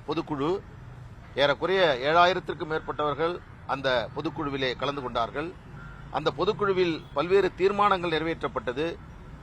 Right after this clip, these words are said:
பாட்டாளி மக்கள் கட்சியினுடைய தலைவராக மருத்துவர் அன்புமணி ராமதாஸ் அவர்களும், பொதுச் செயலாளராக வடிவேல் ராவணன் அவர்களும், பொருளாளராக வடி-,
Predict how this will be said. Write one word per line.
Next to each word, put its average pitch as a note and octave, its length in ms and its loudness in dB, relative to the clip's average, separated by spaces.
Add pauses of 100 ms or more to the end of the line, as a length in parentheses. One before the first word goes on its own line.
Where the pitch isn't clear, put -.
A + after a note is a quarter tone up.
(300)
பாட்டாளி G3 440 6
மக்கள் E3+ 260 -2
கட்சியினுடைய D#3+ 460 -2
தலைவராக D3+ 520 4
மருத்துவர் C#3+ 340 0
அன்புமணி D#3 360 -2
ராமதாஸ் C3 420 0
அவர்களும், B2 320 -2 (680)
பொதுச் F3+ 260 0
செயலாளராக F3+ 500 6
வடிவேல் D#3+ 380 2
ராவணன் C#3+ 360 2
அவர்களும், B2 360 -2 (640)
பொருளாளராக F#3 680 8 (260)
வடி-, E3 200 2